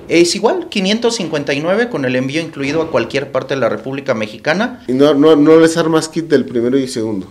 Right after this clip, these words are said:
Speaker 2: Tú ya no sacas
Speaker 1: Vamos
Speaker 2: esa
Speaker 1: a ar-,
Speaker 2: promoción.
Speaker 1: vamos a armar un kit aquí contigo, con toda tu banda. Toda la banda, güey, que me escriba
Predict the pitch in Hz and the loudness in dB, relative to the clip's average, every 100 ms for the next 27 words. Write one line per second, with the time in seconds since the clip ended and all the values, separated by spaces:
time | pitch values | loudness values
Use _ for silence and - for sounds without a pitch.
0 | - _ _ - 143 147 143 139 139 156 | -18 _ _ 2 4 6 6 2 2 2
1 | 180 202 156 165 123 123 185 214 202 160 | 2 4 4 4 2 4 4 4 2 2
2 | 151 170 175 175 175 175 175 - 156 151 | 0 0 -2 -4 -6 -2 0 -2 -6 -8
3 | 131 139 156 151 110 135 135 123 131 151 | -6 -6 -6 -6 -4 -2 -2 -2 -2 0
4 | 175 175 - 220 285 277 151 135 160 156 | -2 -2 0 4 6 6 6 6 4 4
5 | 113 92 85 - 110 104 104 - - 131 | -2 -4 -8 -10 -6 -4 -4 -6 -6 -4
6 | 139 120 104 | 0 0 -2